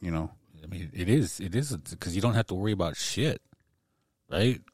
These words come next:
Speaker 2: It's like everything is, I mean, if they, if they're telling you when to sleep, when to eat, what to eat,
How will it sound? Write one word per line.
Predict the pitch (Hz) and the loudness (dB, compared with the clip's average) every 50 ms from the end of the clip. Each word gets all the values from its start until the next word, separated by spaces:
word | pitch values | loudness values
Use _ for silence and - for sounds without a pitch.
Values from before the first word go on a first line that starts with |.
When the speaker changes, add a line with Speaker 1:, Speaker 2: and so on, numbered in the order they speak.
| _ _ _ _ | _ _ _ _
Speaker 2:
It's | - - - - | -20 -18 -8 -4
like | - 82 85 - | -2 -2 -2 -2
everything | - 87 98 95 - 104 104 101 | -2 -2 -2 -2 -2 -2 -2 -2
is, | 95 82 78 - - - - - - - - - - - _ _ _ _ _ _ _ _ _ _ _ _ - | -2 -2 -4 -8 -12 -12 -14 -16 -20 -20 -20 -20 -20 -20 _ _ _ _ _ _ _ _ _ _ _ _ -8
I | 90 | -4
mean, | 90 90 90 87 - - - - - - - - - - _ _ _ _ _ _ _ _ _ _ _ _ _ _ _ _ _ _ _ _ _ - | 0 0 0 0 -2 -6 -16 -20 -20 -20 -20 -20 -20 -20 _ _ _ _ _ _ _ _ _ _ _ _ _ _ _ _ _ _ _ _ _ -6
if | 120 123 113 95 90 95 - - - 113 | -4 -4 -4 -4 -6 -10 -14 -16 -6 0
they, | 117 123 131 - | 2 2 4 4
if | 120 92 85 | 2 2 6
they're | 117 139 165 160 151 131 - _ _ _ _ _ _ _ _ _ _ _ _ | 8 10 10 10 10 8 4 _ _ _ _ _ _ _ _ _ _ _ _
telling | - 117 127 147 147 135 | -2 0 2 4 4 6
you | 127 123 | 6 6
when | 117 123 131 127 | 6 4 4 2
to | 110 | 2
sleep, | - - - 127 131 127 - - _ _ _ _ - | 0 2 4 4 4 4 2 -2 _ _ _ _ -8
when | - 120 123 120 | -2 0 2 6
to | 117 | 6
eat, | 123 127 131 127 - - - - - - - - - - - | 8 8 8 6 4 0 -10 -20 -20 -20 -20 -20 -20 -20 -4
what | - 110 151 - - | 2 2 2 2 2
to | 110 | 0
eat, | 101 104 110 120 - | 0 2 0 0 -2